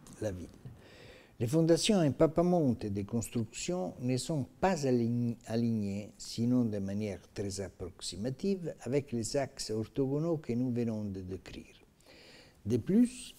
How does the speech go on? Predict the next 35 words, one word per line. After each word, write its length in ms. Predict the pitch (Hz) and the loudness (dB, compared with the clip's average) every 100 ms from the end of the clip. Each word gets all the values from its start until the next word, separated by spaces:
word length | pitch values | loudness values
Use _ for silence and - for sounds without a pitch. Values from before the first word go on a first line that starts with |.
| - | -6
elles 320 | - 175 165 156 | 4 6 6 2
sont 340 | - - 165 123 | -6 -2 0 0
toujours 420 | - 123 139 151 | 2 2 4 2
placées 640 | - 110 101 - - 170 - | 0 -4 -2 0 2 0 0
à 100 | 113 | -4
des 140 | 113 | -2
niveaux 320 | 117 131 151 | 0 2 2
différents 920 | 104 110 156 - - 117 117 151 135 | 2 -2 -4 -8 -4 -2 0 0 -2
par 220 | 104 110 | -2 -2
rapport 360 | 107 101 120 117 | -2 0 2 2
à 100 | 101 | 2
ces 160 | - 101 | -2 -4
voies, 280 | 98 85 - - - - - - - - | -4 -6 -10 -18 -20 -20 -20 -20 -20 -2
même 440 | 123 180 208 196 | 4 6 6 4
dans 180 | 143 113 | 2 2
le 60 | 110 | 0
secteur 480 | - 127 - 143 107 | -2 -4 2 2 4
ouest 520 | 113 107 - - - - - | 0 -2 -4 -10 -18 -18 -8
de 80 | 104 | -6
la 220 | 92 85 - - | -6 -8 -14 -10
ville. 240 | 110 82 - - - - - - | -8 -8 -12 -20 -20 -20 -12 0
On 120 | 131 | 4
doit 200 | 127 135 | 6 6
donc 320 | 117 104 98 | 6 0 -2
admet-, 440 | 104 113 131 147 - | -2 0 0 0 -2
admettre 600 | - 110 117 143 151 131 | -2 2 4 4 2 -4
que 100 | - | -6
ces 280 | 90 - 95 | -6 -4 -2
axes 280 | 131 131 - | -2 -2 -6
orthogonaux 560 | 85 - 139 175 214 196 - - - - - - - | -8 -4 0 4 4 2 -6 -14 -12 -10 -14 -14 0
ne 120 | 143 | 2
furent 260 | - 185 123 | 4 2 2
pas 280 | - 170 131 | 6 6 6
é-, 200 | 127 131 - - | 2 0 -6 2
étendus 680 | 143 113 123 131 160 196 | 2 4 4 6 6 4